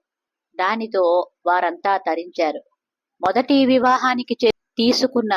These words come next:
కన్యాశుల్క దోషము తొలగిపోయింది. కాబట్టి మ-, జనక మహారాజా, కార్తీక మాసములో కన్యాదానం చేయడంలో వచ్చే ఫలితము చాలా గొప్పది. బిడ్డలు లేక కన్యాదానము చేయలేని వారు ఏ నిరుపేదకైనా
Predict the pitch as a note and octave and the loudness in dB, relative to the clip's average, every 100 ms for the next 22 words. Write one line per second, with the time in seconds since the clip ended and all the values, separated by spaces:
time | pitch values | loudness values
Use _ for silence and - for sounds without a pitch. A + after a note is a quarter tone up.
0 | E3+ - F3+ F3+ A3+ B3+ B3+ A#3+ G#3+ G3+ | 0 0 -4 -4 -2 -2 -2 -2 0 0
1 | G3 G#3+ G3 F#3 - F3+ E3+ F3+ F3+ E3+ | 0 -2 -2 -4 -2 -2 -2 -2 0 -2
2 | D#3+ D3+ - _ _ _ _ _ _ _ | -2 -10 -14 _ _ _ _ _ _ _
3 | - - F#3+ F#3 - F3 E4 - D3 C#3+ | -4 -2 -2 -4 -4 -4 -8 -8 -10 -6
4 | D3+ F#3 G#3 G3+ G3 F3+ F3 - D#3 D3+ | -6 -6 -8 -4 -2 -2 -2 -2 -2 -2
5 | - _ _ _ _ _ - D#3+ F3+ C4+ | -6 _ _ _ _ _ -2 0 2 0
6 | C4 B3 G#3+ G3 F3 E3 E3+ E3 D#3+ F3+ | 0 0 0 0 -2 0 2 0 -4 -2
7 | G3+ G#3+ G#3+ A3 G#3 F#3 F3+ F#3 F3+ F3 | 0 2 0 0 0 2 2 2 -2 0
8 | F3 E3+ E3 _ _ _ F3 - F#3 F3 | 2 2 0 _ _ _ -6 -2 0 0
9 | D#3 E3+ G3+ F#3+ F3 F3 - D#3+ D#3+ F#3 | 0 -2 -2 -2 -4 -6 -4 -2 0 0
10 | F3 C#3+ F3+ E3+ D3 - _ _ _ _ | -2 -2 -2 -2 -2 -6 _ _ _ _
11 | _ D#3 F3 A3+ B3 A3+ G3+ F3 - F3 | _ -10 -2 0 0 0 0 -2 -2 -2
12 | E3 - E3 F3 G#3 A#3 A#3 A3+ G#3 F3+ | -2 -4 -8 -4 -2 0 0 0 -2 2
13 | E3 G#3 G#3 G#3+ F#3+ F3+ E3 E3 D#3 _ | 2 2 2 2 2 4 4 2 0 _
14 | - F3 G#3+ G3+ F#3 - A3+ A3 G#3+ F#3+ | -4 0 0 0 -2 0 0 0 0 0
15 | F3+ | 0